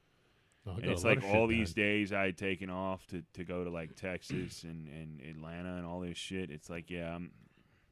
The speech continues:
Speaker 1: Not gonna do it.
Speaker 2: I'm not gonna need those, so I'm gonna, I'm gonna be, you know, fifteen, two grand heavier in my pocket, and I'm all right with that. So, you know, okay, I save a little cash. Maybe,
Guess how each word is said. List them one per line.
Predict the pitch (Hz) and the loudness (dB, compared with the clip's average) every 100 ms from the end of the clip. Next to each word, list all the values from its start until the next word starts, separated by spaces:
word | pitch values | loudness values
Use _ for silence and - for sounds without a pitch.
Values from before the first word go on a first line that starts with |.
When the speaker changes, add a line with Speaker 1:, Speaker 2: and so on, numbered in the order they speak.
| _ _ | _ _
Speaker 1:
Not | 95 87 | -4 -4
gonna | 80 78 | -4 -4
do | 90 104 | -2 -2
it. | - - | -4 -14
Speaker 2:
I'm | 85 | -6
not | 95 | -2
gonna | 92 87 | -2 -2
need | 85 95 87 | -2 -4 -2
those, | 85 85 85 | -2 -2 -4
so | - - 85 | -8 -8 -4
I'm | 90 | -4
gonna, | 92 87 65 | -4 -6 -4
I'm | 101 | -2
gonna | 107 92 | 0 0
be, | 95 101 98 90 - - - - - - | 2 2 2 -2 -8 -20 -20 -20 -20 -10
you | 110 | -4
know, | 92 90 98 - - - | -2 -2 -4 -18 -20 -4
fifteen, | 101 - 104 101 101 | -4 -2 -2 -2 -2
two | 107 104 | -2 -4
grand | 95 95 98 95 85 80 | -2 -2 -2 -4 -8 -6
heavier | 92 95 98 98 | -4 -2 0 -2
in | 98 | -2
my | 85 | -4
pocket, | - 87 85 107 107 - _ _ | -2 -4 -4 -4 -8 -10 _ _
and | 92 90 87 78 - 65 65 76 | -8 -6 -6 -10 -16 -18 -14 -8
I'm | 107 | -2
all | 123 | 0
right | 143 165 | 2 0
with | 104 | -4
that. | 87 73 57 _ _ _ _ _ | -8 -10 -12 _ _ _ _ _
So, | - | -18
you | 95 143 | -8 -6
know, | 107 113 95 | -4 -6 -10
okay, | 123 - 117 123 | -10 -4 -2 -2
I | - _ _ _ _ _ _ _ | -6 _ _ _ _ _ _ _
save | - 120 113 | -4 -2 0
a | |
little | 110 110 | 0 -2
cash. | - 95 98 131 - - - | 0 2 2 0 -4 -14 -16
Maybe, | 60 92 101 | -10 -6 -8